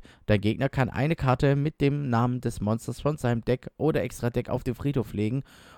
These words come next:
um diesen Effekt zu annullieren. Andernfalls gib sowohl diese Karte als auch das Monster auf die Hand zurück.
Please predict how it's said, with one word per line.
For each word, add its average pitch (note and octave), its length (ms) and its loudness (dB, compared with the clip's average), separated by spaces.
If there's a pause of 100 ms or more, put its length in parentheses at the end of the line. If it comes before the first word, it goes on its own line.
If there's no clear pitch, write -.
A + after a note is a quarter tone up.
(160)
um F3 280 0
diesen D3 420 -2
Effekt A#2+ 380 -2
zu A2 100 0
annullieren. F#2 560 -2
Andernfalls D#3+ 920 0
gib D#3 160 -6 (100)
sowohl B2 440 0
diese D3 260 -4
Karte B2 380 0
als - 160 -2
auch C3 140 0
das - 200 -8
Monster A2 320 -2
auf A2+ 140 -2
die B2+ 140 -2
Hand G2+ 200 -6
zurück. - 460 -16